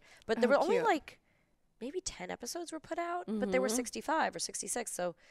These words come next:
Speaker 1: um, you know, they, they just, they were gonna be gone until the streaming services came out, and now they're able to be
Speaker 3: That's
Speaker 1: back again.
Speaker 3: awesome.
Speaker 1: So, yeah,
Speaker 2: That's
Speaker 1: it's kinda
Speaker 2: really
Speaker 1: cool.
Speaker 2: cool.
Speaker 3: That's
Speaker 1: And even
Speaker 3: awesome.
Speaker 1: Sabrina, Sabrina was tough because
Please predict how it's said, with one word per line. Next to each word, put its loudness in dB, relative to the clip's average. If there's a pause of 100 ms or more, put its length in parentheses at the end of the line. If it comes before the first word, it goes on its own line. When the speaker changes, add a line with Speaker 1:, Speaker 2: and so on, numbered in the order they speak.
(280)
Speaker 1:
um, 4 (180)
you -4
know, 2
they, -2
they -2
just, -6 (380)
they 4
were -2
gonna 2
be 0
gone -2
until -2
the -2
streaming -6
services -6
came -8
out, -4
and -14
now -4
they're 0
able -2
to -14
be -6
Speaker 3:
That's 2
Speaker 1:
back 4
again. -4
Speaker 3:
awesome. -8
Speaker 1:
So, -6
yeah, -2
Speaker 2:
That's -6
Speaker 1:
it's -14
kinda -2
Speaker 2:
really -2
Speaker 1:
cool. -2
Speaker 2:
cool. 0
Speaker 3:
That's -8
Speaker 1:
And 0
even 4
Speaker 3:
awesome. 2
Speaker 1:
Sabrina, 0
Sabrina -2
was 0
tough 0
because -2